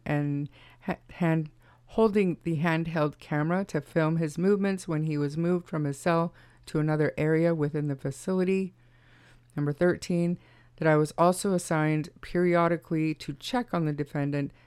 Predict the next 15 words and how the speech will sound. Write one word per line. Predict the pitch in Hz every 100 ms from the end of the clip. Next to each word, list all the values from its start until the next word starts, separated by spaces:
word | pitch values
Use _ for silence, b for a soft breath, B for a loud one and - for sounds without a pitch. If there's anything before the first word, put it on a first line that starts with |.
| b b
at | 190 196
his | 226 185
door | 160 151 147
with | 156 156
his | 147
fifteen-minute | - 190 - 202 196 190 190
checks | - 151 147 - -
implemented | 202 214 202 165 147 151 147
by | 143 147
his | 165 160
mental | 156 143 147
health | 147 139 139
plan. | - 175 180 180 - b b b b b b b b
Number | 151 139
fourteen, | - 196 170 - 185 180 180